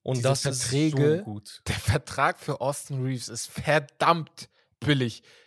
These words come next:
Speaker 2: Ich hätte gedacht, da kommt ein teurerer irgendwo her. Also, ich will, ich will hier keine Verschwörungstheorien raushauen, aber man sollte mal die Bücher der Lakers ein bisschen kontrollieren, weil so billig, so billig habe ich nicht erwartet.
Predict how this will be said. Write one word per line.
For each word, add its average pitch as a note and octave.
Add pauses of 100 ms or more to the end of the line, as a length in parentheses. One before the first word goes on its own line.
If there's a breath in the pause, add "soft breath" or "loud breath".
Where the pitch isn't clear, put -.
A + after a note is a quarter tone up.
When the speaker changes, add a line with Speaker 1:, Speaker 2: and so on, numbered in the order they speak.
(140 soft breath)
Speaker 2:
Ich C#3
hätte E3
gedacht, D#3
da D3+
kommt D#3+
ein D3+
teurerer C#3
irgendwo A#2+
her. A2+ (220 loud breath)
Also, D3 (160 soft breath)
ich D3
will, F3
ich C3
will E3+
hier D#3
keine D#3
Verschwörungstheorien C#3
raushauen, A2
aber E3+ (320 soft breath)
man D3+
sollte G#3+
mal F3
die D3+
Bücher F#3
der D3
Lakers E3+
ein C3+
bisschen B2+
kontrollieren, A#2+ (200 soft breath)
weil C3+
so F#3
billig, B3+ (140)
so A3
billig G#3
habe C#3+
ich C#3
nicht C#3+
erwartet. B2